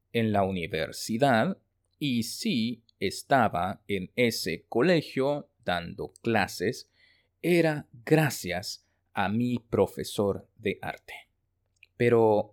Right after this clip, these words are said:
bueno, voy a contar lo que pasó ese día. Salí muy temprano de mi casa. No quería llegar tarde.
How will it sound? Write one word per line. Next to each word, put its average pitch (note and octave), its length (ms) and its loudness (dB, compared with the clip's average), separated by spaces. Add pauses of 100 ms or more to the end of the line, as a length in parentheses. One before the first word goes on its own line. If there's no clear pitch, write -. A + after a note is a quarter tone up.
bueno, B2+ 460 2 (540)
voy C3+ 360 4
a B2+ 160 0
contar G#2+ 800 0 (140)
lo G#2 240 -6
que F#2+ 100 -4
pasó - 580 -2 (260)
ese F#2+ 340 -4
día. A2+ 460 0 (580)
Salí D#3+ 420 4
muy D3 260 4
temprano G#2+ 800 2 (400)
de G2 120 -4
mi F2 100 -8
casa. - 480 -10 (840)
No A2+ 360 2
quería A2 600 4
llegar G2+ 600 0
tarde. A2 640 2